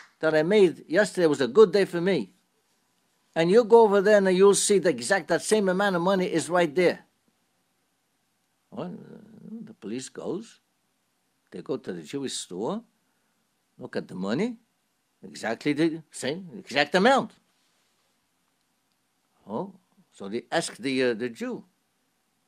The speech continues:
"Where do you get this money?" He said, very simply,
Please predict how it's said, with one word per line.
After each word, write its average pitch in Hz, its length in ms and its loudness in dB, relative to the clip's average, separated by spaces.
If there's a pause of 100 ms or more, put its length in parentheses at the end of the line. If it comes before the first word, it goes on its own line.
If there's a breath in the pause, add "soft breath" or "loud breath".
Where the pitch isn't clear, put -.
(120)
"Where 156 140 0
do 185 60 2
you 208 60 6
get 214 80 4
this 226 160 -4
money?" 214 360 -2 (1300)
He 175 60 -20
said, 240 220 -12
very 147 180 -4
simply, 214 360 -10